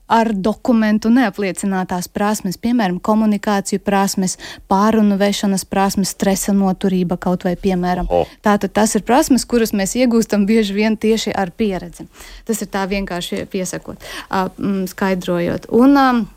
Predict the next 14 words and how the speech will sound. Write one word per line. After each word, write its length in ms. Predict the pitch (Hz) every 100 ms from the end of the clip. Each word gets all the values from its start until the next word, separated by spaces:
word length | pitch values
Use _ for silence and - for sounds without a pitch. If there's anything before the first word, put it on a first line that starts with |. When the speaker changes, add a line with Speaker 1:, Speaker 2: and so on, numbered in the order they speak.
| - - - - -
Speaker 1:
šī 220 | 254 240 285
direktīva 460 | 247 285 254 220
arī 160 | 208 226
paredz 380 | - 240 247 196
pienākumu, 720 | - 233 269 214 196 202 190
ā, 120 | - 196
ā, 520 | 185 185 185 185 196 190 185
u-, 140 | - - 208 -
uzņēmumiem 800 | 220 214 220 269 311 320 320 311 - - -
publicēt 540 | 226 247 226 220 180
informāciju 720 | 226 262 220 190 180 175 185
par 140 | - 175
savu 320 | - 220 196
darba 320 | 175 196 202